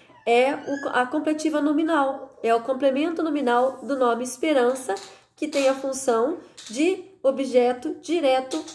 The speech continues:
do verbo ter dentro da mesma oração. Entenderam?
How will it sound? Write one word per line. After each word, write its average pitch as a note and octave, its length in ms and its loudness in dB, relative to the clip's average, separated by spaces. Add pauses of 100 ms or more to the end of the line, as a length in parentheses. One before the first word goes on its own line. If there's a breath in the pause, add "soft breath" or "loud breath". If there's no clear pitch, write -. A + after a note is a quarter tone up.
do D4 160 -4
verbo C4 340 0
ter B3+ 540 4
dentro A#3 460 -2
da A#3+ 120 -2
mesma A3+ 340 -2
oração. B3 580 0 (1080 loud breath)
Entenderam? G#3 480 2